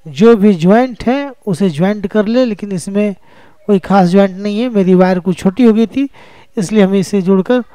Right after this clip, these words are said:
रोटरी पर हम ले जाएंगे और एक हम कॉमन पर जोड़ेंगे, यानी कि जो सबसे अंत वाली है वो कॉमन पर जुटेगी। और इस तरह आप रोटरी पर सारी कनेक्शन कर लें और कनेक्शन करने के बाद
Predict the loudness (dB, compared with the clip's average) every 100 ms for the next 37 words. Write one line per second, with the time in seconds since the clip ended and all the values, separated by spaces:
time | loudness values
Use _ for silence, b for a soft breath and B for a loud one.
0 | b b _ -2 2 2 2 -2 0 -2
1 | -2 -2 0 -2 -6 -8 -12 b b _
2 | -2 0 0 -2 -4 -2 0 -2 -2 -10
3 | -2 2 2 2 2 4 2 0 -6 -8
4 | b b b _ -6 -6 -6 -6 -4 -6
5 | b b _ -6 2 2 2 -4 _ -10
6 | -10 -4 -2 0 -2 0 0 2 0 0
7 | 0 0 0 -2 -2 -2 -2 -2 -2 -2
8 | -2 -2 -4 B B B _ -6 -6 -4
9 | -6 -2 -2 -2 0 0 0 -4 -4 -4
10 | -6 -6 -8 -8 -12 -4 -4 -2 -6 -8
11 | b b b b _ -4 -4 -6 -6 -8
12 | -6 -6 -6 -6 -4 -4 -4 -6